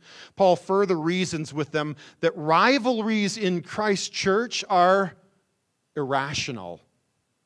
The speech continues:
Rivalries in Christ's church are irrational. Paul uses himself and Apollos as,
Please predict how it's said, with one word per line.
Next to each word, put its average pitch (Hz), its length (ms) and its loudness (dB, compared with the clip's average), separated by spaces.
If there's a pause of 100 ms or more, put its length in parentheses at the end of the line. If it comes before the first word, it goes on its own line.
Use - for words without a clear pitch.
(760)
Rivalries 190 840 0
in 151 260 -6
Christ's 160 480 -6
church 160 540 -4
are 147 260 2
irrational. 131 920 -4 (1200)
Paul 202 220 4
uses 175 300 -4
himself 165 480 -2
and 131 100 -6
Apollos 151 500 -2
as, 135 240 -8